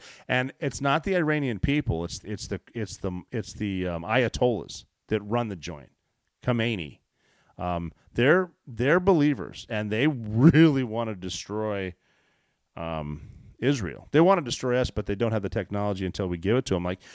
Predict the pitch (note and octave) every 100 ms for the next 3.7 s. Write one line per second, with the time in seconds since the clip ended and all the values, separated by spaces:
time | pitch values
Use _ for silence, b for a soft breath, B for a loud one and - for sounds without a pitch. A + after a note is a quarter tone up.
0 | B B B - D3 - G3 F3+ A3 F#3+
1 | C3 C#3 C3+ A#2+ F#3 D#3 A#2+ B2+ A#2+ -
2 | - D#3 C3+ G#2 G2 C#3 E3+ F3+ C#3+ C#3+
3 | F3+ - B2 F#2+ F2+ F2+ F#2+